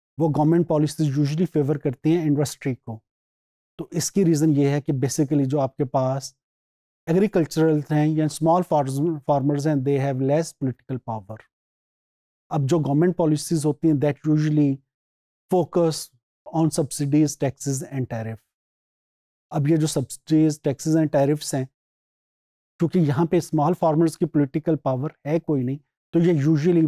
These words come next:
benefit large landowners। और इसमें आप कह लें there is very less for small farmers, कि अगर वहाँ पे आप कह लें कोई सब्सिडीज आप दे भी रहे हो on farming machinery, तो far-, small farmers are not in a position to purchase that farming machinery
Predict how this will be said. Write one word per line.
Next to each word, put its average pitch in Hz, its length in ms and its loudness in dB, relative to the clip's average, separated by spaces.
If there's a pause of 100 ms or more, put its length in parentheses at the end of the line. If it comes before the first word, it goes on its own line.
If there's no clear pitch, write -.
benefit 151 380 0 (320)
large 139 320 0
landowners। 110 760 -8 (840)
और 165 100 0
इसमें 170 240 0
आप 160 140 -2
कह 160 80 2
लें 170 140 4
there 151 280 2
is 135 180 -2
very 151 220 2
less 147 480 2
for 156 200 2 (440)
small 151 400 0
farmers, 131 400 -2
कि - 100 -4
अगर 156 160 2
वहाँ 147 240 0
पे 165 100 0
आप 160 160 0
कह 165 100 0
लें 170 140 4
कोई 170 100 0
सब्सिडीज 160 540 -2
आप 175 100 2
दे 147 240 2
भी 180 140 2
रहे 190 100 4
हो 180 80 2
on 180 140 0
farming 143 360 -2
machinery, 135 460 -4 (540)
तो 165 40 0
far-, 165 760 -2
small 190 400 0
farmers 208 340 2
are 185 200 2
not 165 200 0
in 156 100 2
a - 100 -2
position 147 360 -2
to 156 60 -2
purchase 147 500 -4
that 143 220 -4 (400)
farming 151 340 4
machinery 151 380 2